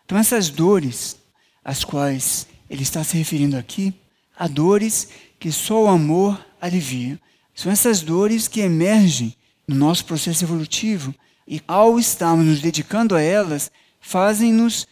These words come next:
tocar aspectos que antes, em outras vidas, talvez nunca tenhamos podido enfrentar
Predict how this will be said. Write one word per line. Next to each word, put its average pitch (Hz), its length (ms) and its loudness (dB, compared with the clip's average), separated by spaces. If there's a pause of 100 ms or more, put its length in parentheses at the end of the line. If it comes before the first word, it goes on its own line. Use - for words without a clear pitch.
(240)
tocar 202 680 -4 (320)
aspectos 214 800 -6
que 202 160 -4
antes, 202 380 0
em 165 140 4
outras 185 400 0
vidas, 202 280 -4
talvez 190 280 -2
nunca 233 360 2
tenhamos 196 400 -2
podido 175 400 -4
enfrentar 190 760 -2